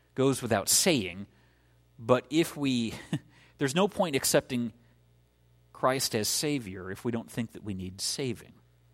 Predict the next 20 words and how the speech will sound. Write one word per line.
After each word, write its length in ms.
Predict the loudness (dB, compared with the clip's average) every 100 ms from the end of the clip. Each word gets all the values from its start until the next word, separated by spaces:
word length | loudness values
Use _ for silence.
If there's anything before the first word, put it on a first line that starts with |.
| _ _ _ _ _ _ _
I 20 | -8
mean, 120 | 0
if 100 | 4
I 100 | 4
was, 340 | 2 -2 -4 -8 _ _ _ _ _ _ -12
if 120 | -6
my 80 | 0
doctor 280 | 2 0 -2
came 200 | -2 -2
to 80 | -2
me 100 | -2
and 100 | 0
said, 320 | 0 0 -4 -14 -20 _ _ _ _ _ _ _
"You 200 | -8 -6
have 380 | 0 -2 -2 -10 _ _ _
cancer, 640 | -8 -6 -4 -6 -8 -12 -12
you 280 | -10 -8
need 260 | -6 -8 -10 -16 _ -14
to 100 | -8
take 260 | -6 -8